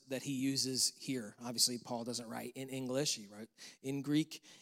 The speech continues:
And so he uses words. The first one, selfish ambition. I'm not gonna pronounce the Greek word. It doesn't matter. Uh, he,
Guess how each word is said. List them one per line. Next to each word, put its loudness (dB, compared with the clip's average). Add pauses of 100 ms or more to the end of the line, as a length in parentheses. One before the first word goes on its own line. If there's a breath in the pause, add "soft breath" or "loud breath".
And 2
so 4
he -2
uses 8
words. 4
The -2
first 4
one, 0
selfish 6
ambition. 2 (340)
I'm 0
not 0
gonna -2
pronounce -2
the -2
Greek -4
word. 0
It -8
doesn't -2
matter. -4 (380 loud breath)
Uh, 6
he, 6